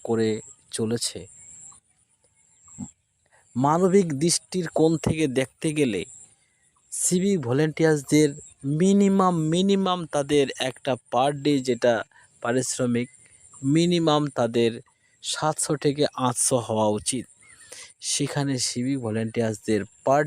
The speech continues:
day পারিশ্রমিক তাদের কিন্তু সাড়ে তিনশো টাকার চেয়েও একটু কম। যার কারণে অনেক সিভিক ভলেন্টিয়ার্সের আপনারা নিউজ শুনতে পারবেন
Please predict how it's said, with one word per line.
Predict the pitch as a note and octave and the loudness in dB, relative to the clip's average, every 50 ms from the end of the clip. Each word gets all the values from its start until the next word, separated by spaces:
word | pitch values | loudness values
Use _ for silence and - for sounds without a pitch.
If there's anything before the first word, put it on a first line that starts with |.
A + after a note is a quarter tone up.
| C#3+ | 0
day | C#3+ D3 C#3+ C3+ - | 2 0 0 0 -2
পারিশ্রমিক | A2+ G#2+ A2 A#2 B2 - - - - - C#3+ C#3 C#3+ C3+ B2+ B2 - - | -6 -6 -6 -6 -6 -4 -6 -6 -6 -4 -2 0 0 0 -2 -2 -4 -2
তাদের | G#2+ G2 F#2+ G#2 G#2 G2+ - - | -2 -2 -2 -4 -6 -6 -8 -8
কিন্তু | A2+ A2 A2 A#2 _ - D#3+ F#3+ A3 A#3+ A#3+ - - - - - - - - _ - | -8 -8 -8 -8 _ -4 -2 -2 -2 -2 -4 -8 -14 -20 -20 -20 -20 -20 -20 _ -8
সাড়ে | - - - - D3+ D#3+ E3+ D#3+ - | -6 -6 -4 -4 -4 -4 -4 -6 -8
তিনশো | - E3+ E3+ E3+ D#3+ - - - - - - - - - E3+ D#3+ | -8 -6 -6 -6 -6 -6 -10 -20 -14 -8 -4 -2 0 2 0 0
টাকার | - D#3+ D#3 C#3+ - D3 D3 D3 - - | 2 0 -2 0 0 -2 -2 -4 -6 -6
চেয়েও | - E3 E3+ D3+ | -2 0 2 2
একটু | A#2+ A#2 - - G#2+ - _ _ - | 0 0 -4 -10 -14 -14 _ _ -8
কম। | G2+ F#2+ F2 E2+ E2 - _ _ _ _ _ _ _ - - - - - _ _ _ _ _ _ _ _ _ _ _ _ _ - - - - - - - - - - - - - - - - _ - | -6 -6 -6 -6 -8 -12 _ _ _ _ _ _ _ -20 -20 -20 -20 -20 _ _ _ _ _ _ _ _ _ _ _ _ _ -20 -20 -20 -20 -20 -20 -20 -20 -20 -20 -20 -20 -20 -20 -20 -20 _ -10
যার | G#2+ - D3 C#3+ D3 D3 | -4 -2 0 0 0 -2
কারণে | C#3+ - D#3 D3+ D3+ E3 F3 E3+ E3 - - - | -4 -2 -2 -2 -2 -2 -2 -4 -4 -4 -6 -4
অনেক | B2+ B2+ D3 D#3 E3+ F3+ E3+ - | 0 0 2 2 0 -2 -2 -2
সিভিক | - - - - D#3+ D3+ D#3 F#3 F3+ D#3 | -4 -4 -2 -2 -2 -2 -2 -2 -4 -4
ভলেন্টিয়ার্সের | B2+ A2+ A#2 B2+ C3+ C#3+ C#3+ D3 C3+ - D3 D3 D3 C#3+ C3+ - D3 C#3 | -4 -2 0 0 2 2 0 -2 -2 -2 0 0 0 0 -2 -2 0 2
আপনারা | C3+ B2 - - B2+ A#2+ A#2+ A#2 | 2 0 0 0 0 2 2 2
নিউজ | A2+ A2+ A#2+ C3 C#3+ C3+ | 2 2 0 0 0 -2
শুনতে | - - - B2+ A#2+ A2+ A2 B2 | -4 -6 -6 -4 -4 -2 -2 -4
পারবেন | A2+ - - G2 G2 G2+ G2+ G#2 G#2 G#2+ A#2 | -2 0 0 0 0 0 -2 -2 -2 -4 -4